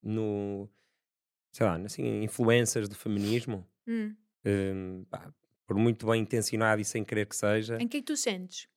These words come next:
Speaker 2: que vai longe demais?
Speaker 1: Não, sinto, sinto um bocadinho isso. Pá, sinto
Speaker 2: O
Speaker 1: que às vezes roça ali no, imagina.
Speaker 2: o homem branco heterossexual como inimigo número um.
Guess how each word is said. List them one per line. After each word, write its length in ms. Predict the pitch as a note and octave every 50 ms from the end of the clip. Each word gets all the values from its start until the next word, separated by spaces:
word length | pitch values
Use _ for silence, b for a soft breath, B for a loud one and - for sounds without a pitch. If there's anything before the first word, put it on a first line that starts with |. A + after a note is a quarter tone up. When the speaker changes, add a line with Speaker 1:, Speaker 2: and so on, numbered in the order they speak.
| _ _ _ _ _ _ _
Speaker 2:
que 80 | - G3+
vai 140 | G3+ G#3+ G#3
longe 240 | G3+ G3+ G3+ G3
demais? 300 | - G#3 F#3 F3+ F#3 - - _ _ _ _ _ _ _ _ _ _ _ _ _ _ _ _ _
Speaker 1:
Não, 220 | - F3 F3 D3+ A#2
sinto, 760 | - - - D3+ D3+ - - D3+ D3+ D3 D3 C#3+ C#3+ C#3 C3+ B2+
sinto 160 | - E3 D3+
um 60 | D#3 D3
bocadinho 340 | - D3+ D3 D3 C#3 C#3
isso. 240 | C#3+ C3 - - - -
Pá, 120 | - A#2+
sinto 220 | G#3 - D3+ -
Speaker 2:
O 40 | G#3+
Speaker 1:
que 60 | -
às 100 | D3+ C3+
vezes 200 | C3+ D#3 D3 -
roça 280 | - D#3+ D3 - - D3
ali 260 | C3+ C#3 D3 D3 D3
no, 200 | C#3+ C#3+ C3+ B2+
imagina. 340 | B2+ C3 B2+ B2 A#2+ A2+ A#3+
Speaker 2:
o 20 |
homem 200 | B3+ C4 C4 B3+
branco 280 | A#3+ B3+ B3+ C4 B3+ B3+ A#3+
heterossexual 640 | A#3+ B3 B3+ A#3+ - B3 A#3 - - - A#3+ A3+ A3+
como 180 | - A#3 A3+
inimigo 300 | A3+ A3 A3 A3+ A3 G#3
número 240 | A3 A3 A3 A#3+ A3+
um. 160 | G3+ F#3+ F#3+